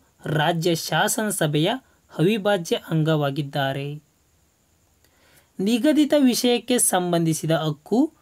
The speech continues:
ಚಲಾವಣೆ ಇರುವುದು. ನಿಗದಿತ ವಿಷಯಕ್ಕೆ ಸಂಬಂಧಿಸಿದ ಹಕ್ಕು ಚಲಾವಣೆ ಇರುವುದು ರಾಜ್ಯಗಳಿಗೆ, ಕೇಂದ್ರ ಹಾಗೂ ರಾಜ್ಯಗಳಿಗೆ, ಸಂವಿಧಾನಕ್ಕೆ, ರಾಷ್ಟ್ರಪತಿಗಳಿಗೆ.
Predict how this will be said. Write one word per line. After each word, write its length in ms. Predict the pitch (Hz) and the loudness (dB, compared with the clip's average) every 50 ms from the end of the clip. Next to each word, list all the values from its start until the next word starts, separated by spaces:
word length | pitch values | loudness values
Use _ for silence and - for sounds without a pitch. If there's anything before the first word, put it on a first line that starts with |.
| _ _ _ _ _ _ _ | _ _ _ _ _ _ _
ಚಲಾವಣೆ 580 | - - 180 202 226 254 262 254 254 262 254 - 185 | -4 -2 0 0 2 2 2 2 2 2 0 0 0
ಇರುವುದು. 420 | 165 156 147 143 139 135 190 - _ _ _ _ _ _ _ _ _ _ _ _ _ _ _ | 0 0 0 -2 -4 -8 -10 -14 _ _ _ _ _ _ _ _ _ _ _ _ _ _ _
ನಿಗದಿತ 520 | 165 165 165 185 185 240 247 247 226 - 262 254 - - | 0 0 2 2 2 2 2 2 0 0 -2 -2 -2 -2
ವಿಷಯಕ್ಕೆ 500 | 185 165 - - 185 185 170 - - 202 | -4 -2 0 0 0 0 -2 -2 -4 -2
ಸಂಬಂಧಿಸಿದ 680 | 196 - - 156 151 156 151 151 151 143 143 - 139 160 190 240 262 - _ _ _ _ _ _ | -2 0 0 0 0 0 0 0 0 -2 -2 -2 -2 -2 -2 -2 -4 -8 _ _ _ _ _ _
ಹಕ್ಕು 380 | - 190 180 - _ - 277 262 | -8 -6 -6 -6 _ 0 0 0
ಚಲಾವಣೆ 600 | - - 202 185 180 180 175 175 180 190 196 - - | 2 0 0 2 2 2 2 2 0 -2 -4 -8 -14
ಇರುವುದು 560 | - - 160 151 147 147 151 220 277 320 - _ _ _ _ _ _ _ _ _ _ _ - | -8 -6 -4 -2 -2 0 0 0 0 -2 -4 _ _ _ _ _ _ _ _ _ _ _ -6
ರಾಜ್ಯಗಳಿಗೆ, 840 | 160 156 147 156 165 160 156 196 185 180 185 190 190 185 226 254 262 - _ _ _ _ _ _ _ | -4 -2 0 0 0 0 0 0 0 2 2 0 0 0 -2 -6 -6 -10 _ _ _ _ _ _ _
ಕೇಂದ್ರ 360 | - 185 175 175 185 185 190 208 | -2 0 0 0 0 0 -2 -2
ಹಾಗೂ 420 | - - - - 165 160 165 165 | -2 -4 -4 -4 -4 -2 0 0
ರಾಜ್ಯಗಳಿಗೆ, 800 | 156 151 147 147 151 151 180 170 180 185 185 180 214 240 254 - _ _ _ _ | 0 0 0 -2 0 -2 -2 0 0 -2 0 -2 -2 -4 -6 -8 _ _ _ _
ಸಂವಿಧಾನಕ್ಕೆ, 1000 | - - - - 175 160 165 180 190 175 185 180 180 180 165 - - 240 254 247 - - | -14 -10 -6 -4 -2 0 0 0 0 0 0 0 0 -2 -4 -4 -6 -6 -6 -6 -8 -6
ರಾಷ್ಟ್ರಪತಿಗಳಿಗೆ. 1080 | - 160 156 151 160 185 - - 202 185 - 165 - 151 139 143 135 139 147 - _ | -2 0 0 0 0 -2 -2 -4 -6 -6 -4 -6 -6 -4 -4 -4 -6 -6 -10 -14 _